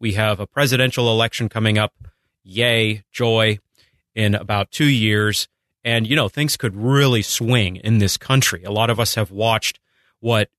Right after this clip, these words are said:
uh, Ron DeSantis has done as governor of Florida in the last few years, for example. That is an excellent example of, uh, how a governor can shape things,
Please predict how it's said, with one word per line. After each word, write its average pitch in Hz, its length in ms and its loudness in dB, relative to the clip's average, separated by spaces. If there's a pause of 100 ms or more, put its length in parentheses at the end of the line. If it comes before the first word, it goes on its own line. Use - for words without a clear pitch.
(180)
uh, 98 220 -2
Ron 117 260 0
DeSantis 110 600 -2
has 95 160 -4
done 113 240 0
as 104 100 -2
governor 110 400 0
of 98 100 -2
Florida 127 360 0
in 104 80 0
the 104 80 -2
last 107 280 0
few 101 120 -6
years, 123 260 0
for 123 140 -4
example. 113 340 -2
That 135 180 0
is 113 120 -2
an 98 100 -8 (100)
excellent 123 520 0 (420)
example 127 680 -2 (500)
of, 110 320 0
uh, 104 300 0
how 131 360 0
a 117 60 0
governor 120 420 0
can - 180 -8
shape 117 360 0
things, 107 420 0